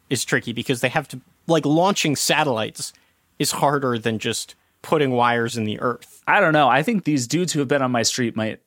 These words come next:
Speaker 2: disagree with that assessment, but I, it, <laughs>
Speaker 1: It's
Speaker 2: you're
Speaker 1: true.
Speaker 2: probably still right.
Speaker 1: I mean, yeah, but how long would they take if they were launching things into space?
Speaker 2: True.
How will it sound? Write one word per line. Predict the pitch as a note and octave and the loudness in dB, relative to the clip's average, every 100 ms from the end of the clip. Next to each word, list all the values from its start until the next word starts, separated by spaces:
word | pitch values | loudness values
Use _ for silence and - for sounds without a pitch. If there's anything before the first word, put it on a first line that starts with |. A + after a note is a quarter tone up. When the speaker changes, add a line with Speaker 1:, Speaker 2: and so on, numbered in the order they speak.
| - | -4
Speaker 2:
disagree | A#2+ - - G#2+ | -2 -2 -2 -2
with | F#2+ G2+ | -2 0
that | F#2 | 0
assessment, | F2+ G2 - F2+ E2 | 0 -2 -2 -6 -4
but | A2+ A2 B2 | -2 0 0
I, | A#2 | -2
it, | - C#3 C3+ C3+ | -2 -4 -4 -6
<laughs> | - | -4
Speaker 1:
It's | E3 - F#3 - A3 G#3+ - | -2 0 -2 0 2 2 2
Speaker 2:
you're | - | 0
Speaker 1:
true. | E3+ | 2
Speaker 2:
probably | E3 C#3+ | 2 2
still | - B2 A2+ | 0 -2 -2
right. | G#2+ - _ G#3 | -4 -6 _ 2
Speaker 1:
I | |
mean, | A3+ A#3 G#3 | 4 6 6
yeah, | G3+ | 6
but | F3+ | 4
how | E3+ A3 | 4 4
long | G#3+ G3 | 4 4
would | F#3 | 2
they | E3 D3+ | 2 0
take | F3 D3+ | 0 -2
if | D3+ | 0
they | D#3 | 0
were | C#3+ | 0
launching | C#3 C#3+ C3 C3+ | 2 2 0 -4
things | C3+ B2 | -6 -4
into | A#2+ | -6
space? | - | -4
Speaker 2:
True. | C3 | -4